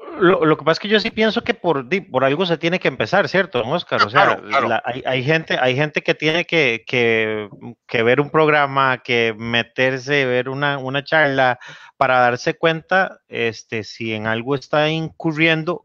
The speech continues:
Speaker 1: que como dice usted, todos tenemos ac-, actitudes machistas porque s-, vivimos en una sociedad machista.
Speaker 2: Mm.
Speaker 1: Entonces, para poder, para poder ser un machista en recuperación, ¿verdad? <laughs> Este, debemos
Speaker 2: Claro.
Speaker 1: en realidad, este,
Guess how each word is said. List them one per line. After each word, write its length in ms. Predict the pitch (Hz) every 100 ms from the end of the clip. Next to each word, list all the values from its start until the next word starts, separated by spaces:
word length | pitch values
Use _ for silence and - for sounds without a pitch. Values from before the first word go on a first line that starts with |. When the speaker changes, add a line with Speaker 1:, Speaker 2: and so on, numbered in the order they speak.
| -
Speaker 1:
que 160 | 139 -
como 240 | 117 107
dice 200 | 110 117
usted, 340 | - 196 175 - _ _ _
todos 460 | 127 123 139 139 -
tenemos 520 | 139 123 131 143 -
ac-, 160 | 120 - _
actitudes 520 | 120 - 107 - 120
machistas 560 | 135 143 156 143 160 147
porque 480 | - 135 104 - 104
s-, 100 | -
vivimos 480 | 110 110 104 120 127
en 80 | 117
una 160 | 123 127
sociedad 360 | 123 110 104
machista. 580 | 117 120 185 180 - 95 - - 127
Speaker 2:
Mm. 60 | 123
Speaker 1:
Entonces, 240 | 139 127
para 280 | - 113 110
poder, 560 | 113 113 123 151 185 - -
para 240 | 117 113
poder 220 | - 127 135
ser 180 | 175
un 140 | 170 175
machista 540 | 175 - 185 - 151
en 200 | 139 135
recuperación, 840 | 139 - - 165 165 165 156 196 - - - _ -
¿verdad? 280 | 107 131 -
<laughs> 460 | - 135 117 - - 151 120
Este, 460 | 120 113 - 120 -
debemos 600 | 107 107 113 123 165 156
Speaker 2:
Claro. 200 | 139 107
Speaker 1:
en 160 | 120 113
realidad, 580 | 107 104 104 120 147 -
este, 580 | 151 139 - 151 131